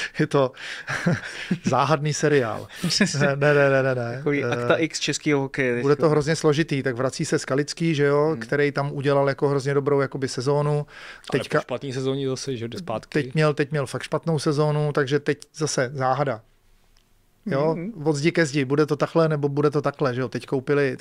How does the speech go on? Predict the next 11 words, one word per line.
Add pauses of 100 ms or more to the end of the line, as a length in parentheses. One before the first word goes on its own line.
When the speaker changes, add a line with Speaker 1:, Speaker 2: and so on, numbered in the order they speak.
Speaker 1:
koupili
toho
Speaker 3:
Altonena. (160)
Speaker 1:
a
osmatřicetiletýho
borce,
který
má
super
čísla, (220)
jo?